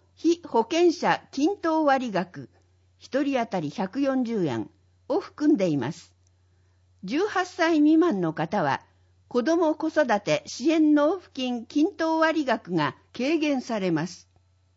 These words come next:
中終わり。現行なし。令和八年度、千八百四十円。令和九年度、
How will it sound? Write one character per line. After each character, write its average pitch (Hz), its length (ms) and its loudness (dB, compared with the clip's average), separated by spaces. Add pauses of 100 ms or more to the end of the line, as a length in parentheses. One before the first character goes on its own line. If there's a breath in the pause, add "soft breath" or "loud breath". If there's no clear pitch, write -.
(160)
中 269 320 -4
終 175 160 -4
わ 180 160 -2
り。 156 180 -10 (640)
現 294 300 2
行 247 520 -2 (220)
な 262 180 -2
し。 - 280 -12 (760)
令 370 260 0
和 226 120 2
八 262 320 -4
年 240 260 -2
度、 135 260 -4 (360)
千 392 320 -2
八 285 160 -4
百 226 380 -4
四 233 280 2
十 233 280 -2
円。 117 280 -4 (760)
令 359 260 0
和 247 180 2
九 277 280 -4
年 254 280 -2
度、 139 240 -6